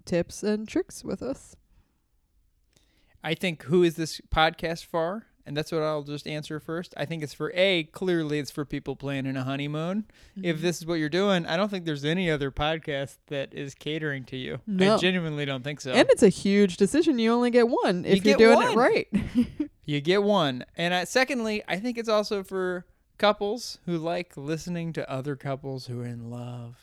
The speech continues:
Speaker 1: Mm-hmm.
Speaker 2: like Mary and I. We, we
Speaker 1: <laughs>
Speaker 2: frickin' love each other, man. It's not a lie.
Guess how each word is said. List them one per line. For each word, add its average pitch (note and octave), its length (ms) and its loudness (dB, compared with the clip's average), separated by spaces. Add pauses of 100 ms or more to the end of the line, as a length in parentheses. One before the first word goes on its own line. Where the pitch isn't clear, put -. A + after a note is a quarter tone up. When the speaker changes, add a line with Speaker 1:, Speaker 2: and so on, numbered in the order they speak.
Speaker 1:
Mm-hmm. F#3+ 400 -2
Speaker 2:
like B2 200 -4
Mary C3 420 -6
and C3 120 -8
I. B2+ 380 -10 (260)
We, B3+ 200 6 (120)
we C4 180 -2
Speaker 1:
<laughs> - 20 -8
Speaker 2:
frickin' E3+ 600 -4
love C#3 200 -4
each B2+ 180 -10
other, A#2+ 240 -10
man. A#2 400 -10
It's - 240 -6
not D3+ 240 0
a F3+ 60 -6
lie. C#3 540 0